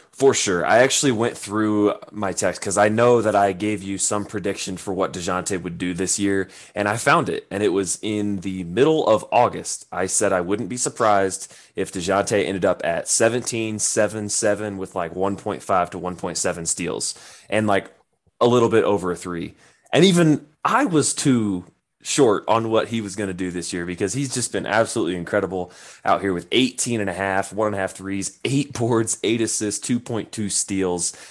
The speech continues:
and the efficiency really isn't even there yet from the field or from the line. So he's sitting at sixteenth right now on the year with room to go up as far as efficiency goes and then room to go down as far as those counting stats and those steals, which might be driving that ranking. But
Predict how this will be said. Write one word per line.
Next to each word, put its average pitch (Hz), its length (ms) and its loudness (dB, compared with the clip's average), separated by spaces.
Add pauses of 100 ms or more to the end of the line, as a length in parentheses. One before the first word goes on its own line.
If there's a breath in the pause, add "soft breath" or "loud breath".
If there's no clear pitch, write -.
and 135 160 2
the 123 60 2
efficiency 127 540 0
really 107 460 0
isn't 104 240 -4
even 92 300 -8
there 92 260 0
yet 87 260 -4
from 101 200 -6
the 92 80 -6
field 104 320 -2
or 101 180 4
from 92 200 -8
the 80 80 -8
line. 85 340 -6
So 90 180 -4
he's 98 160 -2
sitting 98 220 -2
at 85 80 -6
sixteenth - 600 -4
right 95 160 -2
now 95 180 -2
on 92 120 -4
the 85 80 -6
year 92 380 -2 (440 loud breath)
with - 540 -2
room 107 540 0
to - 120 -4
go 92 380 0
up - 300 2
as - 120 -10
far 101 140 0
as 90 100 -4
efficiency 113 460 -8
goes 110 280 0
and 98 140 -2
then 90 140 -4
room 92 300 -6
to 95 100 -10
go 85 180 -4
down 90 600 0 (280 loud breath)
as 95 140 -2
far 92 140 2
as 82 100 -4
those 90 180 -2
counting 87 300 -6
stats 87 320 -4
and 87 100 -4
those 82 140 -4
steals, 90 420 -2
which 85 160 -8
might 90 220 -6
be - 80 -6
driving 85 480 -2
that 82 220 -6
ranking. 85 380 -6
But 87 280 2